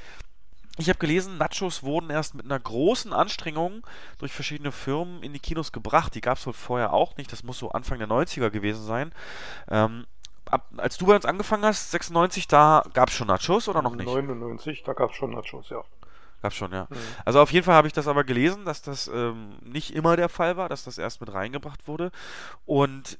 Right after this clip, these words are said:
Speaker 1: das kann man ja dann gleich mal sagen, das gibt die sogenannte P C O Group, die sich das so ein bisschen auf die Fahnen schreibt. Die P C O Group ist so ein bisschen der größte Lieferant für, ja, Kinogastronomie in Deutschland. Haben da, ich würde behaupten, Mono-,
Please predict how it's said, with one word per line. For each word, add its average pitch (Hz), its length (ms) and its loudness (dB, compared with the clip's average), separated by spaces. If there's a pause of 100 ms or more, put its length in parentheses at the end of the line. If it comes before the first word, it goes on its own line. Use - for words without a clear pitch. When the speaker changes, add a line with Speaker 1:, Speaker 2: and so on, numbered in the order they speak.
(140)
Speaker 1:
das - 560 4
kann 151 140 -6
man 147 100 0
ja 143 60 2
dann 135 120 2
gleich 127 180 -2
mal 120 80 -4
sagen, 110 360 0 (260)
das - 260 -6
gibt - 340 -6
die 151 220 -2
sogenannte 143 440 -2
P - 200 -6
C - 240 -6
O 214 160 8
Group, 147 400 0 (380)
die 147 80 -6
sich 147 100 -8
das 151 140 2
so 156 80 -8
ein 156 40 -8
bisschen 151 200 -6
auf 135 100 -4
die 131 100 -10
Fahnen 139 380 2
schreibt. - 340 -2
Die 120 60 -8
P 135 100 -10
C 135 200 -6
O 143 120 2
Group 175 200 -4
ist - 100 -10
so 147 80 -10
ein 139 60 -12
bisschen 131 240 -10
der 120 100 -6
größte 175 880 0 (400)
Lieferant 135 640 2 (520)
für, 143 720 2 (300)
ja, 110 180 0
Kinogastronomie 135 1120 -4
in 117 240 -10
Deutschland. 160 600 0 (680)
Haben 131 240 -2
da, 131 460 4
ich - 180 -8
würde 156 160 2
behaupten, 147 420 0
Mono-, 131 220 0